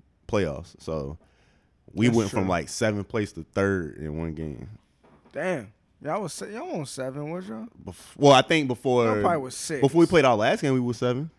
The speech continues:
Speaker 2: Eh, I don't think so.
Speaker 1: I swear we was seven. We were,
Speaker 2: Y'all
Speaker 1: like,
Speaker 2: probably
Speaker 1: barely
Speaker 2: was. 'Cause
Speaker 1: getting in.
Speaker 2: Washington got, had five losses already. Y'all only got four.
Speaker 1: Maybe we were six. I don't know. Still
Speaker 2: But
Speaker 1: a bit.
Speaker 2: anyway, I didn't, it's a good jump.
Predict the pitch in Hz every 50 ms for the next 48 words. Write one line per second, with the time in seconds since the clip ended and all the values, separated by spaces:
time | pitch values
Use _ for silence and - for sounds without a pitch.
0 | _ _ _ _ _ - 339 339 339 349 349 349 349 339 339 339 339 269 - 139
1 | 127 117 - - - 117 120 147 160 208 220 208 160 120 113 - - 101 90 78
2 | 78 82 90 - - 123 160 165 151 147 135 127 117 131 131 120 123 139 151 147
3 | 147 127 143 147 143 151 - - - 95 190 175 170 160 147 139 139 - - 156
4 | 151 147 135 - 160 147 139 135 135 135 135 135 131 - - 123 120 127 117 127
5 | 120 117 117 113 110 113 110 _ _ _ _ _ _ _ _ _ _ _ _ _
6 | _ _ _ _ _ _ _ _ _ _ _ _ _ _ _ - 135 151 160 170
7 | 165 156 147 131 127 113 113 - - 143 135 131 131 123 120 107 _ _ _ _
8 | _ _ _ _ _ _ _ _ _ _ _ _ _ _ _ _ _ _ _ _
9 | _ _ _ _ _ _ _ _ _ _ _ _ _ _ _ _ _ _ _ _
10 | - 95 98 92 87 82 78 76 76 - - - - - 50 - 123 123 87 73
11 | 69 69 73 87 - _ - 165 196 214 214 202 185 165 156 151 156 165 185 180
12 | 160 147 156 175 180 156 151 143 131 143 131 123 123 135 131 117 110 -